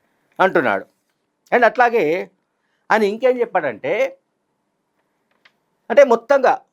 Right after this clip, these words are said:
కవిత పైన కౌంటర్గా మాట్లాడాడు ఆయన. కవితకు అసలు సంస్కారం లేదు, సభ్యత లేదు. లిక్కర్ కేసులో కవిత జైలుకు వెళ్ళిన కారణంగా బీఆర్ఎస్ పార్టీ రెండు వేల ఇరవై మూడు అసెంబ్లీ ఎన్నికల్లో ఓడిపోయిందని కూడా ఆయన ఒక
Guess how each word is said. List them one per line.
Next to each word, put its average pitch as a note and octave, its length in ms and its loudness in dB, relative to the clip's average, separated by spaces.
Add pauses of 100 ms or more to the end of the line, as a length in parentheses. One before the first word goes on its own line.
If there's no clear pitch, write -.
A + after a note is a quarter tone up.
(140)
కవిత A3+ 240 -4
పైన A#3 220 -4
కౌంటర్గా A3+ 520 2
మాట్లాడాడు D3 480 0
ఆయన. E2+ 180 -8 (1200)
కవితకు A3 440 -2
అసలు G3+ 200 -4
సంస్కారం F#3 680 0
లేదు, B2 420 -6 (680)
సభ్యత B2 520 -2
లేదు. B2 560 -4 (920)
లిక్కర్ G#3+ 320 2
కేసులో G#3 680 0 (160)
కవిత A3+ 560 0 (500)
జైలుకు G3 500 2
వెళ్ళిన F#3 240 -2
కారణంగా B2 840 0 (840)
బీఆర్ఎస్ B3+ 440 2
పార్టీ F3 240 -4
రెండు F#3+ 200 -4
వేల G#3+ 120 0
ఇరవై F3 220 -2
మూడు E3 200 -6
అసెంబ్లీ D3 360 -4
ఎన్నికల్లో E3 520 -2
ఓడిపోయిందని F#3+ 640 2
కూడా G#3+ 140 -4
ఆయన E3+ 120 -2
ఒక D#3 180 -4